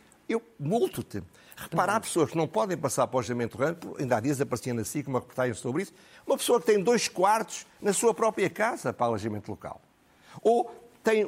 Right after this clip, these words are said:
uma, uma, uma divisão que é só para a pessoa dormir, não tem cozinha, não tem nada dessas coisas,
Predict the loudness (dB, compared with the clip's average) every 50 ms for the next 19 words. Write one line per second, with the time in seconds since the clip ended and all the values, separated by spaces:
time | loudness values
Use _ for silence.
0 | 0 0 0 2 2 2 2 2 2 2 2 2 2 2 2 2 2 0 0 0
1 | 0 2 2 2 2 2 0 -2 -2 -2 -2 0 0 0 2 2 0 0 2 2
2 | 2 2 2 0 0 0 2 2 4 2 2 0 0 -2 -2 -2 -4 -4 -2 -2
3 | 0 0 0 0 0 -2 -2 0 0 0 0 0 -2 -4 -6 -10 -10 -12 -12 -12
4 | -12 -12 -12 -14